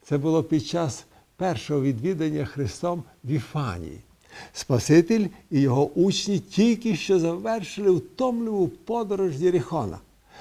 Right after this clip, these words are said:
Марта хотіла почастувати їх в своїй метушні, забувши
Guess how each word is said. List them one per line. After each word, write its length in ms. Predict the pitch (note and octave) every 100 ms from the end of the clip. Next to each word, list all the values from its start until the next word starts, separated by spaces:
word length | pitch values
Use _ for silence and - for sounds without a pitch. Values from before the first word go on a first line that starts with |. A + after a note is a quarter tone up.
| - -
Марта 680 | D3 A#2+ C#3 F3 F#3 - F#3
хотіла 680 | - D#3+ C#3+ - F#3+ F#3 F3+
почастувати 1300 | F3 D#3+ - F3 - - F#3 E3 F3+ G3+ G3 F#3+ F3
їх 460 | E3 E3+ A3 G3+ -
в 40 | -
своїй 640 | D#3 E3+ F3+ F#3+ A3 G#3+
метушні, 760 | F#3+ F3+ F3+ F3+ - - A#3+ G#3
забувши 880 | E3+ F#3 E3 A#3+ A#3+ G3+ - D3+